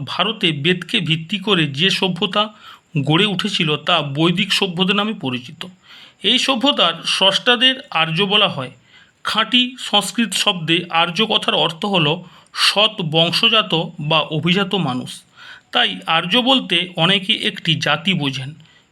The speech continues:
কিন্তু প্রকৃত অর্থে আর্য কোনো জাতিবাচক শব্দ নয়। আর্য হলো একটি ভাষাগত ধারণা। সংস্কৃত,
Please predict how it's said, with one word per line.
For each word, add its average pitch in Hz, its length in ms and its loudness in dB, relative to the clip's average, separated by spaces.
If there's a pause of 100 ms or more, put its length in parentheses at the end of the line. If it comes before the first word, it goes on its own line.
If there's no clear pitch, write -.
কিন্তু 254 500 2 (400)
প্রকৃত 226 420 2
অর্থে 285 520 2 (160)
আর্য 185 560 0 (120)
কোনো 196 300 4
জাতিবাচক 196 680 0
শব্দ 135 360 -4
নয়। 123 220 -6 (1080)
আর্য 190 320 2
হলো 185 480 0 (120)
একটি 185 480 -2 (180)
ভাষাগত 240 640 0
ধারণা। 131 440 -4 (360)
সংস্কৃত, 208 600 2